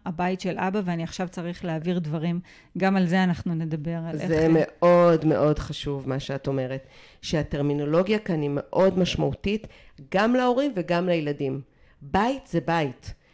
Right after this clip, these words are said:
Speaker 2: ושני ההורים רוצים לתת לילדים בית. זה, אני יודעת שהם רוצים. לפעמים זה קשה ולפעמים זה מסובך, ואנחנו פה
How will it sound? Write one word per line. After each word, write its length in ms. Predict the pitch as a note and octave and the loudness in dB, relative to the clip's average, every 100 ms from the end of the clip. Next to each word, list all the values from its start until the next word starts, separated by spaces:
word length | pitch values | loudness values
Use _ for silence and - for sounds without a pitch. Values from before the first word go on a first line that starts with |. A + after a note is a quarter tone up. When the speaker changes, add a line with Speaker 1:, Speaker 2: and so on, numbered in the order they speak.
| - | -6
Speaker 2:
ושני 320 | E3+ - G#3 A#3+ | -4 0 2 4
ההורים 380 | B3+ G#3+ A3 | 4 6 4
רוצים 420 | A#3 F3+ - A3 G3+ | 4 0 -2 0 0
לתת 320 | F3 G#3 G3+ | -2 -4 -2
לילדים 540 | F3+ E3 D#3+ F#3 E3+ | -4 -4 0 0 2
בית. 520 | E3 E3+ D3 - - - - | 0 0 -2 -8 -16 -16 -6
זה, 100 | E3 - | -6 0
אני 160 | E3+ D#3+ | 4 4
יודעת 400 | D#3 E3+ G#3+ A#3 | 2 2 2 2
שהם 180 | - E3+ | 0 0
רוצים. 460 | C#3+ - - E3+ C3+ - - | -2 -2 0 0 -2 -12 -10
לפעמים 360 | E3+ F3 E3+ A3+ | -6 0 4 4
זה 120 | G#3+ | 4
קשה 300 | G#3 E3+ G#3 G3 | -2 -6 -6 -4
ולפעמים 460 | E3 D#3 D#3+ F#3 | -6 -2 2 2
זה 140 | F3+ E3 | 2 -4
מסובך, 580 | D#3 D#3 C#3+ F3+ G#3+ - - - - | -6 -6 -2 0 -2 -8 -20 -14 -4
ואנחנו 300 | E3 F3 | -2 -2
פה 80 | F3+ | 0